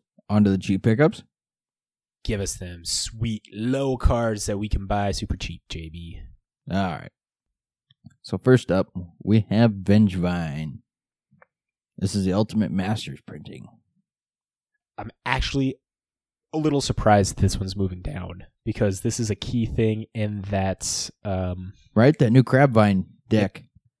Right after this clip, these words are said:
Speaker 1: that just took down a shit ton of decks in Modern
Speaker 2: Yep.
Speaker 1: for that Mana Traders.
Speaker 2: And 'cause they were running the, uh, the new Bloodghast,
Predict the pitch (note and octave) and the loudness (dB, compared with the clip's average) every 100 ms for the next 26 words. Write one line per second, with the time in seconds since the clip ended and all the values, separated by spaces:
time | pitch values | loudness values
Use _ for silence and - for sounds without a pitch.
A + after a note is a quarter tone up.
0 | _ _ _ _ _ G#2 G2+ G#2 - B2 | _ _ _ _ _ 0 2 0 2 2
1 | - A2+ A2 A2 G#2 G2+ - - _ _ | 6 6 8 6 6 2 -2 -20 _ _
2 | _ _ _ _ _ _ G#2 G2 - - | _ _ _ _ _ _ 0 0 -2 0
3 | A#2 - A2+ G#2 A2 - G2 G2+ G#2+ G#2 | 0 2 2 4 0 0 0 4 4 4
4 | F#2 G2 _ _ - A2+ - A2 G2+ F#2 | 2 -2 _ _ -6 -6 2 6 6 6
5 | G#2 G#2+ G#2+ G#2+ G2 G2 - _ _ _ | 4 4 4 4 2 2 -2 _ _ _
6 | _ D3 C3 - A#2 A#2 A2+ G#2 A2+ A2+ | _ -6 -2 2 6 8 8 8 6 6
7 | A2+ G2+ G#2+ G#2 G2+ G2 G2 F#2+ F#2 F#2 | 0 0 2 2 2 0 0 0 0 0
8 | F2 - B2 A#2 A2+ G#2+ G#2+ G2+ F2+ F2 | -4 -4 0 2 2 4 2 2 -2 -4
9 | - | -6